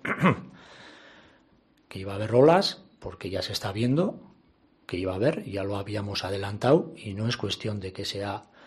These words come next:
eh, hacia una persona o hacia dos o hacia un, un sector, para nada. Es un, es una situación de todos, empezando por mí.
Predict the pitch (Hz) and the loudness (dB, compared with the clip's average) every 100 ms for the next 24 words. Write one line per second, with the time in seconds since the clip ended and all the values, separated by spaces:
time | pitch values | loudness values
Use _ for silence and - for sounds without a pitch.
0 | - - - - _ - 117 104 98 98 | -20 -20 -20 -20 _ -10 -6 -4 -4 -6
1 | 92 85 _ _ _ _ _ _ _ - | -10 -16 _ _ _ _ _ _ _ -16
2 | - 113 - 120 123 - 110 - 127 113 | -2 2 4 6 4 2 2 4 6 8
3 | 104 104 107 107 107 123 139 113 113 107 | 6 4 0 -4 6 8 10 8 2 -2
4 | 107 101 101 98 104 - _ 214 120 110 | -2 -4 -4 -6 -10 -16 _ -6 -4 -2
5 | 107 104 - 113 104 - - 123 113 - | -4 -6 -6 -6 -4 -4 -2 0 -2 -4
6 | 95 98 117 113 - - - 101 98 104 | -8 0 2 2 -2 -14 -8 -6 -6 -8
7 | 95 110 98 101 101 95 131 143 139 147 | -8 -4 -4 -4 -2 0 2 4 2 0
8 | 107 - 92 98 98 135 110 90 139 | -2 -8 -6 -4 0 2 2 0 -2